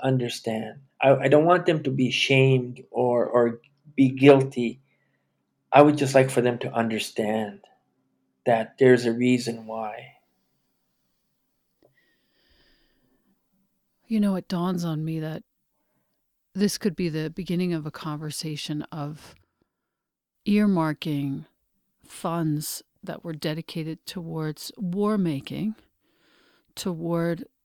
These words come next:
Speaker 2: the healing, both emotionally, physically, mentally, of these peoples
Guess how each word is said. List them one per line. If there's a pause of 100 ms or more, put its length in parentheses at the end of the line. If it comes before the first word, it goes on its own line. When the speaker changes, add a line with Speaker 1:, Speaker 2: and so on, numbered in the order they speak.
(100)
Speaker 2:
the (760)
healing, (520)
both
emotionally,
physically,
mentally, (1800)
of
these
peoples